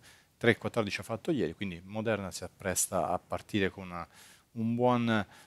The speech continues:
eh, diciamo, con una buona sprint. Allora, vediamo un pochino, dicevo, il Volkswagen ha fatto qui, eh, guardiamo la casa madre, quindi la casa tedesca, vediamo un po' il Volkswagen,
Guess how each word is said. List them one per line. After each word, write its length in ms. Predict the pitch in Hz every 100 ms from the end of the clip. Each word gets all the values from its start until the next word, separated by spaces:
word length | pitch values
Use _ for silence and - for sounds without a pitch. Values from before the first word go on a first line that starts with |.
| _
eh, 520 | 110 104 101 95 92
diciamo, 340 | 90 - 104 98
con 160 | 117
una 200 | 110 107
buona 240 | 107 104 104
sprint. 680 | - - 95 80 78 - 80 - - -
Allora, 340 | 143 170 120 147
vediamo 240 | 233 175
un 60 | 104
pochino, 520 | 107 - 90 90 131
dicevo, 400 | 143 135 101 98
il 140 | 117
Volkswagen 640 | 143 160 135 160 175 185 175
ha 80 |
fatto 720 | - 107 - _ - 120 120 -
qui, 540 | - 131 135 139 139
eh, 500 | - 110 104 101 101
guardiamo 480 | 101 101 113 123 120
la 100 | 107
casa 300 | - 95 -
madre, 240 | 98 90 82
quindi 180 | 95 90
la 80 |
casa 240 | 90 92 -
tedesca, 560 | 104 95 - - 135
vediamo 240 | 156 113 98
un 100 | 95
po' 200 | 107 107
il 40 |
Volkswagen, 540 | 107 107 113 107 123